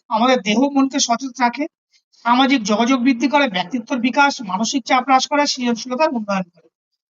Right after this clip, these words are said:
ক্লিয়ার? এই যে ধরো আমরা নানান দিনের মধ্যে সারাক্ষণ আমরা বিভিন্ন রকম অ্যাক্টিভিটি, অনেক সময় দীর্ঘক্ষণ কাজ করি, কাজ করার পরে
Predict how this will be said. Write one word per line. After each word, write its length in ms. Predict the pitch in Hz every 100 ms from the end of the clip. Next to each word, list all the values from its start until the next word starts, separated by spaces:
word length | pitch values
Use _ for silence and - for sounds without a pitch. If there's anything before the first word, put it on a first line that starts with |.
| -
ক্লিয়ার? 300 | 302 240 170 - - - 302
এই 120 | 311
যে 80 | 370
ধরো 180 | 320
আমরা 580 | 339 262 320 311 233 269 311
নানান 560 | 349 381 415 427 330
দিনের 240 | 320 349 339
মধ্যে 220 | 339 349
সারাক্ষণ 460 | - 320 330 330 320
আমরা 180 | 294
বিভিন্ন 320 | 269 269 302 302
রকম 160 | 302 285
অ্যাক্টিভিটি, 520 | 233 294 285 277 285
অনেক 180 | 247 254
সময় 180 | 277
দীর্ঘক্ষণ 380 | 247 254 262 277
কাজ 300 | 269 226 226
করি, 200 | 262 254
কাজ 260 | 240 220 220
করার 300 | 247 247 254
পরে 320 | 254 254